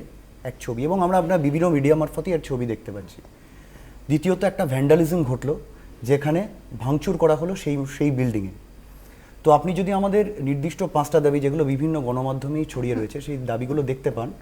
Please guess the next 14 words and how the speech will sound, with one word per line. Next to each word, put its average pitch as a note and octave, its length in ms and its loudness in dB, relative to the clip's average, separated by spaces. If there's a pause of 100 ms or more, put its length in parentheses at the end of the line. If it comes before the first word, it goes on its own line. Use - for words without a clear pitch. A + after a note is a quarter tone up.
(480)
তার D3+ 200 6
দুই E3+ 200 2
এবং G3+ 260 2
তিন E3 220 0
নম্বর E3+ 300 -2
যে D#3+ 120 0
দাবিটা, B2 440 -2 (520)
সেই D#3+ 140 0
দাবিটা C#3+ 380 2
একটু F#3+ 180 -6
স্পষ্টভাবে E3 560 -2
দেখলে D3 300 0
দেখতে C3+ 260 0
পাবেন, B2+ 260 0